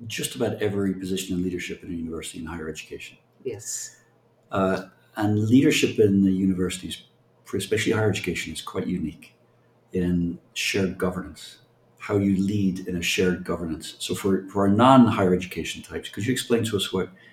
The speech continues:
Speaker 1: shared governance is?
Speaker 2: Well, shared governance is having all the right people at the table assisting in making decisions. Everyone has a voice.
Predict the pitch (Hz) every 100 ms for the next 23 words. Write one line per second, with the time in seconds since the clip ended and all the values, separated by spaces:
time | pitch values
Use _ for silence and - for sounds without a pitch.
0 | _ - - 98 90 95 87 87 - 92
1 | - - _ _ _ - - - _ _
2 | _ - 247 233 - - 262 262 - 202
3 | 185 160 156 151 - - - - 175 165
4 | 160 156 156 - - - - _ _ _
5 | - - 214 208 202 196 180 175 175 170
6 | 185 180 180 160 151 - 165 151 151 -
7 | 147 - - - 143 135 123 127 - _
8 | _ _ _ _ _ _ - _ - -
9 | - - 240 - 165 139 139 139 - 139
10 | 127 143 139 131 127 131 - 107 - -
11 | - - - _ _ _ _ _ _ 156
12 | 160 180 190 180 185 180 123 135 135 -
13 | -